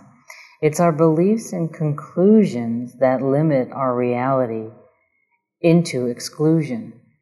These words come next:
So everywhere you've excluded yourself from the act of sex,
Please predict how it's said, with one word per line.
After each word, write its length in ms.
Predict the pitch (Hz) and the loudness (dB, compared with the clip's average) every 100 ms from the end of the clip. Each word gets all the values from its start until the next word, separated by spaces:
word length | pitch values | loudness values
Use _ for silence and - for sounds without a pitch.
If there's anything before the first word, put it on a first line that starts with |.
| _ _ | _ _
So 160 | - 156 | -6 0
everywhere 260 | 180 196 156 | 4 4 4
you've 220 | 131 120 | 2 -2
excluded 720 | 120 - - 156 196 185 117 | -4 -10 -6 0 2 2 0
yourself 640 | 123 110 - 120 113 107 - - _ _ _ _ _ _ _ _ _ _ _ _ _ - | -4 -4 -4 -4 -4 -8 -16 -20 _ _ _ _ _ _ _ _ _ _ _ _ _ -2
from 360 | 135 127 123 | -2 0 -4
the 520 | 117 120 117 113 110 - _ _ - | -4 -4 -4 -8 -12 -18 _ _ -2
act 460 | 160 180 180 170 - | 2 2 0 -4 -2
of 180 | 143 120 | 0 0
sex, 640 | - - 110 120 - - | -4 -4 -4 -6 -12 -16